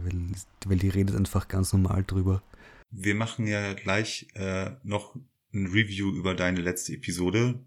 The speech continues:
Speaker 2: Dann sag mal ganz kurz, wie fandest du es denn, das Gespräch, was ich mit Judith geführt habe? Jetzt mal ganz,
Speaker 1: Ja, voll,
Speaker 2: ganz
Speaker 1: wie ich
Speaker 2: offiziell.
Speaker 1: sag,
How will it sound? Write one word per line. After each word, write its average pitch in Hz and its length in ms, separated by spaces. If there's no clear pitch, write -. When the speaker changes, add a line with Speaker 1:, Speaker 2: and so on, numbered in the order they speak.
Speaker 2:
Dann 98 440
sag 95 160
mal 92 360
ganz 92 260
kurz, - 420
wie 104 100
fandest 98 380
du 95 60
es 85 120
denn, 82 320
das - 220
Gespräch, - 520
was 80 100
ich 82 100
mit 87 120
Judith 80 260
geführt 80 360
habe? 78 280
Jetzt - 120
mal 85 160
ganz, 101 180
Speaker 1:
Ja, 151 40
voll, 170 200
Speaker 2:
ganz 123 160
Speaker 1:
wie 135 80
ich 139 80
Speaker 2:
offiziell. - 260
Speaker 1:
sag, - 160